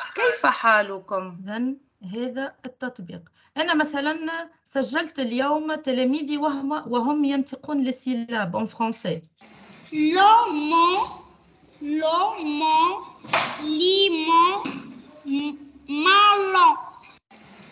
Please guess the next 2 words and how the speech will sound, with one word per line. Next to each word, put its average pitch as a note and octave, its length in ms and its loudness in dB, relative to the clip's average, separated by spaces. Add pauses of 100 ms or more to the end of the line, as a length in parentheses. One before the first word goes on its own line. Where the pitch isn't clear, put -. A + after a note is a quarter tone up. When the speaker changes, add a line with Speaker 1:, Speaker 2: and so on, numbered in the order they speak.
(100)
Speaker 3:
L'homme, F4 1300 4 (800)
l'homme, D#4 800 0